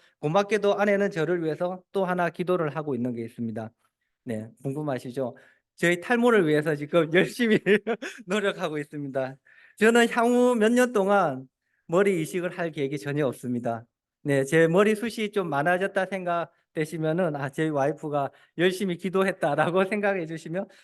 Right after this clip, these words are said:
좋을 것 같습니다. 우리가 하나님의 능력을 알고 하나님을 인정할 때 우리는 기도하게 되는 것 같습니다. 우리 아내 된 여러분, 우리 남편의 모습이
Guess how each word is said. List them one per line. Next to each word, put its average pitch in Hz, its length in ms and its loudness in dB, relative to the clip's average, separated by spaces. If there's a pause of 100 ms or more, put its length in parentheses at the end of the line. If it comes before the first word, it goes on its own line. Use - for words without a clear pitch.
(140)
좋을 147 200 -4
것 147 120 -6
같습니다. 123 640 -8 (360)
우리가 202 200 0
하나님의 269 640 2
능력을 214 680 -2
알고 165 520 -6
하나님을 196 840 -2 (320)
인정할 202 480 -4
때 160 160 -4
우리는 156 500 -6
기도하게 185 520 -6
되는 127 240 -8
것 120 80 -8
같습니다. 113 540 -12 (360)
우리 160 180 0
아내 233 280 2
된 208 200 0
여러분, 165 360 -2
우리 160 260 -6 (220)
남편의 220 420 0
모습이 180 640 -4